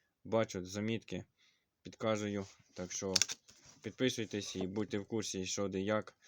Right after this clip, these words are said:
щоб не мати поганих ситуацій і не прийшлося там мені відправляти чи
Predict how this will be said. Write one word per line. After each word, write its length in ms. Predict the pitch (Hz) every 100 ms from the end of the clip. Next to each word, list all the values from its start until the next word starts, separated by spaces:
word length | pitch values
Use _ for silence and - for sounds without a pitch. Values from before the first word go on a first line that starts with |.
| - - - _
щоб 260 | - 95
не 180 | 101 98
мати 420 | 101 107 104 98 95 _ _
поганих 400 | - 104 104 98
ситуацій 500 | - - 113 117 -
і 80 | 95
не 140 | 95
прийшлося 500 | 92 98 - 104 -
там 240 | 90 98 92
мені 220 | 101 101
відправляти 640 | 95 - 104 107 110 92
чи 240 | 90 92